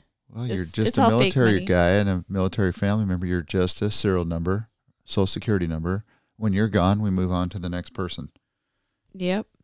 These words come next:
Speaker 1: You know, things that make you go, "Hmm." Another article in Military Times, which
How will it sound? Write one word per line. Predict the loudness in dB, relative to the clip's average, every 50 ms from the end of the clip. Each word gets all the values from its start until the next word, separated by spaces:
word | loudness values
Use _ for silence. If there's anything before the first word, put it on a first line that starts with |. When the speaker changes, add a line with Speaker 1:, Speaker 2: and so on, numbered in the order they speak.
| _ _ _ _
Speaker 1:
You | -4 -2
know, | -2 -2
things | 0 0 2 2 2 2
that | 0 0
make | 0 0 0 0
you | 0
go, | 0 0 0 0
"Hmm." | -2 -4 -4 -2 0 0 0 0 -2 -2 -4 -6 -8 -14 _ _ _ _ _ _ _ _ _ _ _ _ _ _ _ _ _ -2
Another | -2 0 2 2
article | 2 2 2 0 0 -2 -2
in | -2 -2
Military | -2 -2 -4 -4 -4 -6 -6 -6 -8
Times, | -8 -8 -6 -6 -6 -8 -10 -12 -16 -18 _
which | -12 -12 -10 -12 -12 -16 -18